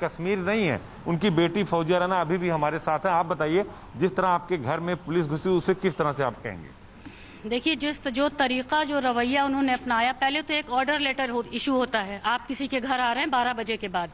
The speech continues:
Speaker 2: वो letter नहीं था। मेरे father के पास आए, उन्होंने पूछा भी कि क्या मामला है, क्या है, इन्हें कुछ नहीं बोले। पन्द्रह मिनट तक पूरे campus यहाँ से वहाँ, ऊपर नीचे छानबीन चलती रही।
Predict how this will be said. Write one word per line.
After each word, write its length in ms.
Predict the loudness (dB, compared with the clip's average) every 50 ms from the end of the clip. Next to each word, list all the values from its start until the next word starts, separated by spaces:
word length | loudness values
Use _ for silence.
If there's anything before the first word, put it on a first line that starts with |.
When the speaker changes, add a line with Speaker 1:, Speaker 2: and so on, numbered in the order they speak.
| -12 -6 -2
Speaker 2:
वो 100 | -2 0
letter 300 | 0 0 0 0 0 -2
नहीं 180 | -2 -2 -4
था। 120 | -2 -2 -2
मेरे 180 | 0 -2 -2
father 340 | 0 0 0 0 0 0 -2
के 100 | -2 -2
पास 320 | -2 0 0 0 0 0 0
आए, 100 | 0 0
उन्होंने 240 | 0 0 0 0
पूछा 420 | -2 -2 -2 -2 -2 0 0 0 0
भी 140 | 0 -2 -4
कि 160 | -6 -8 -10
क्या 280 | -6 -2 -2 0 0
मामला 340 | 0 0 0 -2 -2 0 0
है, 140 | 0 0 -2
क्या 240 | -4 -4 -4 -2 -2
है, 280 | -2 -2 -4 -4 -6 -8 -12 -20 -20 -18 -10 -4
इन्हें 260 | -2 -2 -2 -2 -2
कुछ 220 | 0 0 0 2 2
नहीं 160 | 2 2 2
बोले। 260 | 0 -2 -2 -4 -4 -6 -10 -14 -20 -6 -2
पन्द्रह 320 | 0 2 2 2 2 2 4
मिनट 340 | 4 2 2 0 0 0
तक 120 | -2 -2 -2 -2
पूरे 260 | -4 -4 0 0 0 0
campus 560 | 0 0 0 0 2 2 2 0 0 0 0 -2
यहाँ 260 | 0 0 0 0 0
से 160 | 0 0 0
वहाँ, 280 | 2 2 2 2 2 0
ऊपर 340 | -2 -4 -2 0 0 0
नीचे 360 | 0 0 -2 -2 -2 -2 -4 -4
छानबीन 560 | -4 -2 -2 0 0 0 0 0 0 0 0
चलती 380 | 0 0 -2 -2 -2 -4 -4
रही। 240 | -2 -2 -4 -6 -6